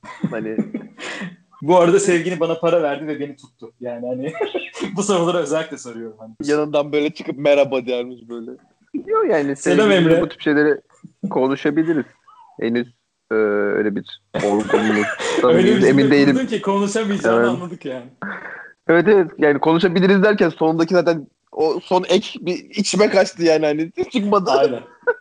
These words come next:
Speaker 2: Konuşabiliriz ama iki bin yirmi yedide falan hani öyle bir konuşuruz oldu yani.
Speaker 1: Hani henüz öyle bir şey açılmadı ama öyle bir, e, iki tarafın da isteği olduğunu. Onun için bizim, ya bizim o aşamayı konuşmamız için daha erken gibi geliyor bana o yüzden. Birbirimizi
Speaker 2: Hmm.
Speaker 1: tanıma aşamasındayız.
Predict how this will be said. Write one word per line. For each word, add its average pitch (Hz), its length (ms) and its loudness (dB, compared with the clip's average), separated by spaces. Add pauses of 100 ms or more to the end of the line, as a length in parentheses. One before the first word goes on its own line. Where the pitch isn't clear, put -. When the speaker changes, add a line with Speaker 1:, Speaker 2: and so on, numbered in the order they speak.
Speaker 2:
Konuşabiliriz 202 640 0
ama 220 120 -2
iki 190 200 -8
bin 208 100 -2
yirmi 185 240 -2
yedide 160 520 -2
falan 123 220 -6
hani 123 140 -10
öyle 160 240 -2
bir 123 80 -12
konuşuruz 117 440 -12
oldu 110 220 -10
yani. 110 180 -18 (200)
Speaker 1:
Hani 117 240 -6
henüz 131 220 2
öyle 131 160 4
bir 131 60 -6
şey - 220 0 (140)
açılmadı 135 580 -2 (420)
ama 123 400 -2 (200)
öyle 120 220 2
bir, 107 200 -6 (400)
e, 98 40 0 (640)
iki - 160 -20
tarafın 117 380 2
da 110 60 2
isteği 113 340 0
olduğunu. 107 380 0
Onun 185 240 2
için 190 160 0
bizim, 180 160 2
ya 131 260 0
bizim 160 200 2
o 180 80 6
aşamayı 175 320 0
konuşmamız 160 440 0
için 147 180 -4
daha 151 100 0
erken 131 340 0
gibi 101 200 -6
geliyor 87 260 -8
bana 87 120 -14
o 85 100 -10
yüzden. 87 240 -12 (500)
Birbirimizi 127 440 0
Speaker 2:
Hmm. - 80 -14
Speaker 1:
tanıma 131 340 2
aşamasındayız. 104 840 -2